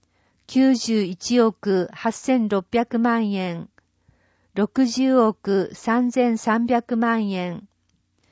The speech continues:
資本的支出、百三十六億六千百万円。百六億八千八百万円。表、終わり。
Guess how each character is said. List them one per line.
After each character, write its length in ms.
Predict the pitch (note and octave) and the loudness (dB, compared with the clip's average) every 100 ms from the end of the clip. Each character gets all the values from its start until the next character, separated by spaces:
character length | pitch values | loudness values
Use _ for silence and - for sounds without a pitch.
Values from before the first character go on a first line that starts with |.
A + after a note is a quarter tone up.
| _ _ _ | _ _ _
資 220 | - A3+ | -6 0
本 240 | A#3 C4 B3+ | 2 2 2
的 440 | B3 A#3+ A#3 A#3 | -4 -4 -4 -4
支 220 | - G#3 | -4 -6
出、 540 | F#3 - - A3 G#3 - _ _ _ _ _ _ | -6 -10 -4 -2 -2 -4 _ _ _ _ _ _
百 280 | - A3 - | -10 -8 -8
三 360 | - B3 B3+ | -2 0 0
十 220 | A#3 A3 G3+ | 0 -2 0
六 400 | G3 - B3+ G#3+ | -2 0 2 2
億 440 | G#3 - F#3 E3+ - | 0 -4 -4 -4 -4
六 220 | G3+ - | -6 -6
千 320 | - B3+ A#3 | -4 0 0
百 340 | G#3 F#3+ - A3+ | -2 -4 -2 -2
万 340 | A3+ A3 A3 | 0 -2 -2
円。 360 | G#3+ G3+ G3 - _ _ _ _ _ _ _ _ | -4 -4 -8 -12 _ _ _ _ _ _ _ _
百 420 | A3 A3+ B3 B3 | -6 -4 -2 2
六 440 | G#3 - C4 B3+ | 0 0 2 4
億 480 | A#3 - F#3 F3+ - | 2 -2 -2 -2 -4
八 180 | - - | -8 -10
千 420 | G#3 - C4 A#3 | -10 -4 -2 0
八 160 | G3 G3 - | -2 -4 -2
百 300 | A#3 A#3+ A#3+ | -4 -2 -2
万 320 | A#3+ A#3 A3 | 0 0 -2
円。 380 | F#3+ F3+ F3 - _ _ _ _ _ _ _ _ | -2 -4 -8 -14 _ _ _ _ _ _ _ _
表、 480 | B3+ B3 A3 F#3+ - _ | 2 2 2 -2 -6 _
終 180 | - G3 | -4 0
わ 200 | A3 A3 | 0 0
り。 320 | G#3+ G#3 G3 | -4 -6 -8